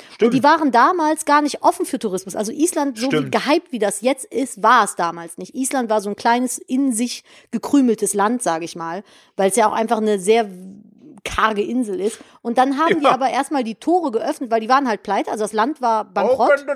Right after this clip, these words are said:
Speaker 1: doors!
Speaker 2: Quasi, haben gesagt, Hodor, stopp. Und, ähm, haben den
Speaker 1: <laughs>
Speaker 2: Tourismus
Speaker 1: Oder einfach mal nicht machen.
Speaker 2: Einfach mal nicht the door holden. Oh, jetzt haben wir, äh, gespoilert. Ähm,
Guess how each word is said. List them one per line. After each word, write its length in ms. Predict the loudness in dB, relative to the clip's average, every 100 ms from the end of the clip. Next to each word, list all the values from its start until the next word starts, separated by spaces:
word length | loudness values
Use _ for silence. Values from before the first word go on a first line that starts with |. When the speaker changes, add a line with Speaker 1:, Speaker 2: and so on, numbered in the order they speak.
| -2
Speaker 1:
doors! 1120 | 2 6 6 4 4 2 2 2 0 -8 _ _
Speaker 2:
Quasi, 340 | -2 0 0 -2
haben 120 | -2
gesagt, 340 | -2 -4 -8
Hodor, 480 | -10 -8 -4 -4 -6 _ _ _
stopp. 320 | -14 -12 -12 _ _ -20 _
Und, 360 | 0 2 0 -2
ähm, 420 | 0 0 -2 -8 -6 -2
haben 160 | 0 2
den 160 | 0
Speaker 1:
<laughs> 20 | 0
Speaker 2:
Tourismus 300 | 0 4 6
Speaker 1:
Oder 340 | 6 4 2 -2
einfach 300 | 0 2 2
mal 140 | 0
nicht 240 | -6 -10 -6
machen. 280 | -8 -2
Speaker 2:
Einfach 280 | 0 2 2
mal 240 | 2 0 0
nicht 400 | -4 0 0 0
the 100 | -4
door 240 | 0 2 2
holden. 460 | 0 -2 -6 -12 -18 _ _ _ -20 -16
Oh, 140 | -10
jetzt 160 | -10 -8
haben 140 | -6
wir, 260 | -4 -2 -2
äh, 120 | -2
gespoilert. 500 | -4 -4 -4 -4 -8 -14 -14
Ähm, 540 | 2 4 6 4 -2